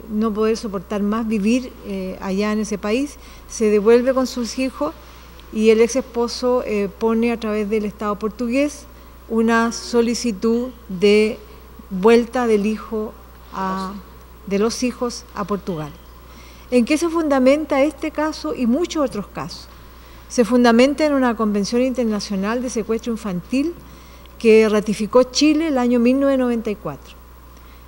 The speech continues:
y donde se ampara este tipo de situaciones. Cuestión que, por cierto, eh, yo me comprometo ante Maite, que es una arquitecta con un máster en, en economía urbana,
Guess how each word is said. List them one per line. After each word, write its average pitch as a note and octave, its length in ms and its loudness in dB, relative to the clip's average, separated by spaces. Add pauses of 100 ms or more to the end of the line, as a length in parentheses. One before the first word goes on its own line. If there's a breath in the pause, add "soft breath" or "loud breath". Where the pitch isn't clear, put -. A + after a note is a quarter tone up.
(100 loud breath)
y A3 140 2
donde A#3 520 6
se A#3+ 120 0
ampara C#4 560 2
este C4 260 -2
tipo B3+ 380 0
de A3+ 100 -2
situaciones. G3 640 -6 (840 loud breath)
Cuestión C4+ 360 4
que, C4 140 0
por A3+ 140 -2
cierto, D4 720 -2 (180)
eh, F#3+ 380 -4 (160)
yo A3 100 0
me A3+ 100 2
comprometo A3 760 -4 (480 loud breath)
ante F#3+ 880 0
Maite, A3+ 580 2 (320)
que - 80 -6
es G3 60 0
una G3+ 140 0
arquitecta C#4 760 -4 (460)
con G3 160 0
un F#3+ 120 2
máster A3 460 2
en, F#3 460 2 (420 loud breath)
en F#3 240 0
economía F#3+ 640 2
urbana, C4 540 2